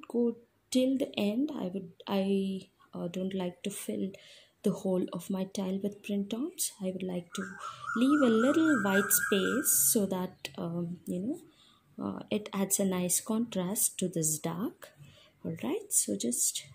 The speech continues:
if you want, you can fill up the whole space if that is what you would like to do. That is fine too. So just take your time one by one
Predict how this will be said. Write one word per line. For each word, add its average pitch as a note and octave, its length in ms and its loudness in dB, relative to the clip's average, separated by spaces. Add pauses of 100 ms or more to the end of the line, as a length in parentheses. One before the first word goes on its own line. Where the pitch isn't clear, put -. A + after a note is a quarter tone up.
(160)
if B3+ 220 2
you C#4 80 2
want, B3+ 480 0
you G#3+ 180 -4
can A3 360 2
fill A3 320 -2
up G3+ 160 -6
the G3+ 100 2
whole G3 280 -2
space - 640 -2 (580)
if G3+ 180 0
that F#3+ 180 2
is F3 260 4
what F#3+ 360 2
you G3 100 -2
would F3 120 -2
like F3+ 300 -4
to G3 100 -6
do. C4+ 200 -4 (840)
That F#3+ 240 -4
is E3+ 160 2
fine A#3 420 0
too. B3 300 -2 (420)
So F3 640 -8 (1000)
just - 240 -4
take C4 220 -6
your A#3 80 -2
time G3+ 440 0
one G#3 240 -2
by G3+ 160 -2
one F#3 440 -2